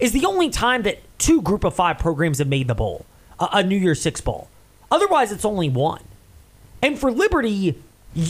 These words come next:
you get one first to make this bowl, to make this type of moment. And it's a rapid ascent for this program that a decade ago, they weren't even in one A F B S football. Now they are there.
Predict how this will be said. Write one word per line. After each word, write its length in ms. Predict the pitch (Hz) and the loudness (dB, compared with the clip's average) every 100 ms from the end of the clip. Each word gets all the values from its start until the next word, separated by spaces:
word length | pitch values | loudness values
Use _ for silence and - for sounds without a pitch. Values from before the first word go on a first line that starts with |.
| - | -6
you 180 | 262 285 | -2 2
get 140 | 339 | 2
one 320 | 196 202 262 175 | 4 4 2 0
first 440 | - 170 - - | -2 -2 -2 -2
to 80 | 196 | 0
make 240 | 170 180 | 2 0
this 220 | 147 156 | 0 0
bowl, 380 | - 127 85 - - - - | 0 -6 -6 -12 -20 -20 -12
to 120 | - 208 | -2 0
make 200 | 220 220 | 0 0
this 160 | 190 | -2
type 260 | - 165 143 | 0 -2 0
of 100 | 123 | -2
moment. 420 | 120 107 - - - - _ _ - | -2 -4 -10 -20 -20 -20 _ _ -2
And 140 | 240 262 | 0 0
it's 200 | 180 - | -4 -4
a 100 | - | 0
rapid 400 | 180 147 233 254 | 0 2 0 0
ascent 380 | 262 - 233 214 | 0 0 -2 -2
for 100 | 220 | 0
this 160 | 202 170 | 0 -2
program 500 | - 185 165 196 185 | 0 0 0 0 2
that 160 | 147 120 - - | 0 -2 -12 -4
a 80 | 190 | -2
decade 360 | 170 247 247 208 | 2 0 0 -2
ago, 220 | 175 190 | 0 0
they 160 | 160 269 | 2 0
weren't 260 | 330 277 | 0 -2
even 260 | 226 196 160 - | -2 -2 -4 -2
in 360 | 196 220 151 | 0 2 2
one 300 | 127 180 180 | 2 2 2
A 460 | 156 175 127 101 95 - - - | 2 2 0 -4 -10 -16 -20 -2
F 200 | 202 196 | 0 0
B 160 | 190 170 | 0 0
S 200 | 151 - | 0 -2
football. 380 | 190 190 104 - - | -4 -2 -4 -6 -4
Now 320 | 147 240 254 | 0 2 2
they 200 | 208 180 | 2 2
are 120 | 156 | 2
there. 260 | 156 131 | 0 -2